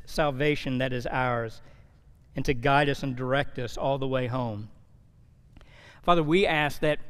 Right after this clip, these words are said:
more than just out of a sense of obligation or duty, that you would create within our hearts a real, genuine, deep-seated gratitude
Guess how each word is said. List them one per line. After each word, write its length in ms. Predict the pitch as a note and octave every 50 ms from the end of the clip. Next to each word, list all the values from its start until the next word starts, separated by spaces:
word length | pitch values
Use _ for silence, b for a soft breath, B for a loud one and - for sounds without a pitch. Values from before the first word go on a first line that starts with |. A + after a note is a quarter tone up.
| B B B B -
more 280 | - D3 E3 F#3+ G#3 G3
than 200 | E3 E3+ D#3+ C#3+
just 180 | D#3 D#3+ -
out 140 | - E3+ E3+
of 80 | E3+ D3+
a 60 | D3+
sense 300 | - - F3 E3 - -
of 140 | E3 D3 D3+
obligation 560 | D3+ D#3 E3 D#3+ D#3+ D3 D#3 D#3+ D#3 - D#3
or 60 | C#3+
duty, 320 | C3+ B2+ D3+ E3 E3 E3
that 180 | D3 C#3+ C#3 D3
you 280 | C#3 C3 C#3 D#3 F3+ F3+
would 200 | E3+ E3 D#3 -
create 380 | D3 D#3 D#3+ D#3 D#3 E3 D#3+
within 260 | D#3+ D3 C#3 D3 D3
our 180 | D3+ D#3 E3 D#3+
hearts 320 | C#3 C#3+ C3+ B2+ C3+ - -
a 140 | D#3+ D#3 D3+
real, 540 | C#3+ C3+ C#3 D3 D#3+ F3 F3+ F3 E3 D3 C#3+
genuine, 880 | C3+ B2+ A#2+ A2+ A#2 D#3 E3 F3+ F3 D#3+ D3 C3+ C3 C3 B2+ B2 A#2 G#2+
deep-seated 800 | - E3 F3 F3+ F#3+ - - - - - E3+ D#3+ D#3 D#3 C#3 C3+
gratitude 920 | C3 C#3 C#3+ C#3 C#3 C#3+ C#3+ C#3+ C3 - - C3+ A#2 A2+ A2+ A2 A2 A#2